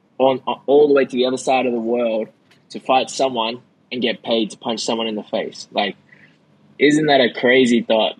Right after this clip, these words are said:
that I would be living a dr-, uh, a, a career like this, a life like this, where I'm get, just get ready to go across the, uh,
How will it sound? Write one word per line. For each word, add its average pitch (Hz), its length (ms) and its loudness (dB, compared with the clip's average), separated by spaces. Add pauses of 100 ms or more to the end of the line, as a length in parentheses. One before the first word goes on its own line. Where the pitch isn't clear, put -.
that 113 160 0
I 110 100 2
would 110 160 0
be 107 120 0
living 113 340 -2
a 107 60 -2
dr-, 107 200 0
uh, 107 360 0
a, 120 260 2
a 120 40 -4
career 120 420 4
like 107 240 -2
this, 107 240 -2
a 104 40 -4
life 113 300 2
like 110 180 -2
this, 110 240 -2
where 107 140 0
I'm 104 140 -4
get, 117 240 0
just 127 160 0
get 147 100 6
ready 135 280 6
to 123 100 2
go 131 260 4 (140)
across 123 400 -4
the, 120 200 -2 (240)
uh, 120 60 0